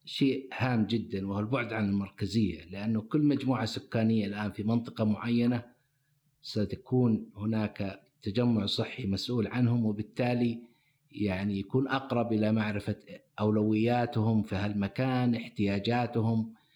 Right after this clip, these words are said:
آه، ظروفهم الجغرافية، ماذا يحتاجون في بعض ال-،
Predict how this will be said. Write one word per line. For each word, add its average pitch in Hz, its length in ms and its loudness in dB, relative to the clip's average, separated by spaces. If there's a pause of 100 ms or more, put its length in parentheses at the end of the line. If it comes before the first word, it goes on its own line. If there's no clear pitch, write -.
(540)
آه، 101 140 -2
ظروفهم 117 540 2
الجغرافية، 117 1200 2
ماذا 110 320 0
يحتاجون 107 760 0 (640)
في 104 180 0
بعض 104 300 0
ال-، 98 360 -4